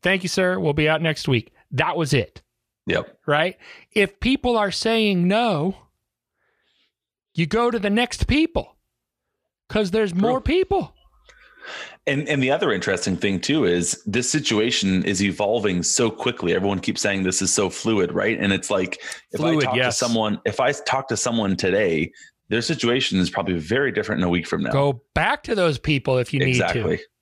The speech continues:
Speaker 2: Exactly.
Speaker 1: Oh, I like that even better.
Speaker 2: Yep. So, I mean, all of this is to say, like, here's how you can get creative about, about generating revenue, about building relationships, about growing your business during these difficult times. But
Speaker 1: Mm-hmm.
Speaker 2: also, let's now take the complete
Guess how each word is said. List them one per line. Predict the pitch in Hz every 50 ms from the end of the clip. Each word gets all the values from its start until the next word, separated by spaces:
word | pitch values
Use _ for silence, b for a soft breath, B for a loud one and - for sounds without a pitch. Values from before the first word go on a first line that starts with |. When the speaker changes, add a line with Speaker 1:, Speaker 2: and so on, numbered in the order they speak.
| _ _ _ -
Speaker 2:
Exactly. | 98 87 80 92 90 160 160 156
Speaker 1:
Oh, |
I | 135 120 113
like | 110 123 165 170 -
that | - 156 160 165
even | 170 170 170 175 160
better. | 135 110 92 98
Speaker 2:
Yep. | 90 - - - - B B B B B B B B B B B B B -
So, | - 196 185
I | 147 170
mean, | 175 170 165 -
all | - - 180 202 214
of | 190 123 98
this | 120 120 113 -
is | 107 95 -
to | - 101
say, | 87 - 107 98 95 90
like, | 90 90 90
here's | - - 147 160 156
how | - 139
you | 123 120 110
can | 117 120
get | 104 107 - -
creative | - - 92 87 90 87 90
about, | 87 - 92 87 85 87 85 - - - B B B B B B B B B
about | 101 104 92 104 98 92 92 113 120 143 - - _ _ _ _ _ _ -
generating | 107 123 131 135 131 127 120 101
revenue, | 95 92 90 85 92 87 87 87 90 92
about | 82 80 98 90 82
building | - 120 120 107 123 117
relationships, | 101 92 87 87 76 90 - 95 90 - 92 85 - -
about | 90 104 98 87
growing | - 104 101 101 104 107 110 107
your | 104
business | 90 92 90 85 80 87 87 85 87 -
during | - 90 85 - - 98 92 92 92 92 92 92 92 92 B B B B B B _
these | - 90 104 95 95 82 76
difficult | - 92 - - - - 92 - -
times. | - 95 85 80 67 62 - 90
But | 92 92
Speaker 1:
Mm-hmm. | 82 90
Speaker 2:
also, | 135 180 - - - 220
let's | 104 180 185 -
now | - 254 226 185
take | - - 151 143 143 - -
the | - -
complete | - - 123 120 113 - - 277 294 -